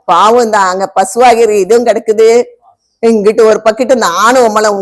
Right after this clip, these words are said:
முழிச்சுக்கிட்டு அங்க உட்கார் ஜடமா கிடக்குது. இது என்ன நடந்துச்சு? என்ன நடந்துச்சு?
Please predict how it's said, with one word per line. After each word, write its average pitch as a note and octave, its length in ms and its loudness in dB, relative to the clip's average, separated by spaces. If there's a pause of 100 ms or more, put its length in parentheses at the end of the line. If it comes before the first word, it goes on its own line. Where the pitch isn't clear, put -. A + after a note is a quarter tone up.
(140)
முழிச்சுக்கிட்டு B3 520 -2
அங்க G3+ 180 -4
உட்கார் G#3 240 -6
ஜடமா A#3+ 400 0
கிடக்குது. A3 400 0 (600)
இது A#3 120 -8 (100)
என்ன D#4 260 2
நடந்துச்சு? C#4+ 480 -2 (2000)
என்ன G#3+ 200 -4 (100)
நடந்துச்சு? B3 480 -4